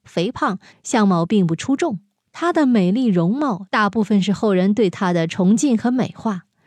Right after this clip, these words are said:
而埃及艳后能迷住凯撒大帝和安东尼，主要是因为她的智慧。另外呢，也有很多人觉得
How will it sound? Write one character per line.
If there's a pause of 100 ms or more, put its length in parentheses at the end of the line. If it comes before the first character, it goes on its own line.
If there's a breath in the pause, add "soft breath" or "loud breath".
(320 loud breath)
而
埃
及
艳
后
能
迷
住
凯
撒
大
帝
和
安
东
尼， (140)
主
要
是
因
为
她
的
智
慧。 (560)
另
外
呢，
也
有
很
多
人
觉
得